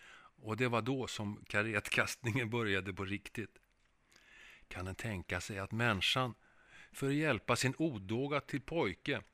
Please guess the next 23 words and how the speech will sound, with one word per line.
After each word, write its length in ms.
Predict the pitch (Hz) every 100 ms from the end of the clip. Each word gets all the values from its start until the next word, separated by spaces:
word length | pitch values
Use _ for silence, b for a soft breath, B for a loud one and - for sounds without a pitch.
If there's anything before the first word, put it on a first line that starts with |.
| _ _ B B
går 180 | - 165
upp 280 | 160 160 -
och 140 | 156
tar 300 | - 143 160
med 320 | 139 131 151 151
hela 340 | 156 135 131
fyrsparkeriklabbet 1800 | - - 147 156 143 - - 139 127 143 151 120 - - 127 151 151 - - B B
som 200 | - 135
låg 280 | 131 135
där 120 | 113 131
uppe 240 | 120 101
på 120 | 107
vinden, 500 | 101 92 92 92 82 - _ B
istället 480 | B 120 151 131 104
för 120 | -
att 60 | 117
låta 300 | 123 120 123
den 160 | 117 107
babianen 680 | 120 127 120 107 107 120
själv 560 | - - 120 156 139 87
gå 200 | 95 95
och 80 | 92
hämta? 420 | 104 80 -